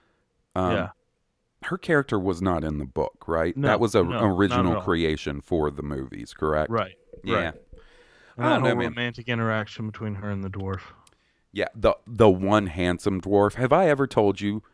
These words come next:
Speaker 1: my big stink with that movie trilogy is that there's all these dwarfs, right? Right? And they all
Speaker 2: Why
Speaker 1: look
Speaker 2: can't
Speaker 1: like
Speaker 2: there be a handsome dwarf?
Speaker 1: Okay, this is,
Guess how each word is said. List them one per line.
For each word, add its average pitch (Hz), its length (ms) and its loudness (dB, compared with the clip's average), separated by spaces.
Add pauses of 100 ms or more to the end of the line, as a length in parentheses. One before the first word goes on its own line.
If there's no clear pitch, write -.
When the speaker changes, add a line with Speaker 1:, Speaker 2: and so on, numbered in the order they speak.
(200)
Speaker 1:
my 95 200 -2
big 92 380 0
stink 90 480 -4
with 92 180 2
that 92 200 2
movie 87 300 0
trilogy 95 640 -2 (380)
is 92 180 -6
that 90 200 0
there's 92 180 0
all 101 180 6
these 98 220 0
dwarfs, 76 480 -2
right? 78 300 -2 (840)
Right? 85 340 0 (440)
And 107 160 2
they 113 120 4
all 104 280 8
Speaker 2:
Why 120 60 6
Speaker 1:
look 92 180 6
Speaker 2:
can't 208 120 4
Speaker 1:
like 190 60 2
Speaker 2:
there 190 120 4
be 190 240 0
a 185 80 2
handsome 143 520 -4
dwarf? 151 400 -2 (260)
Speaker 1:
Okay, 120 240 -8
this 135 260 -4
is, 123 160 -8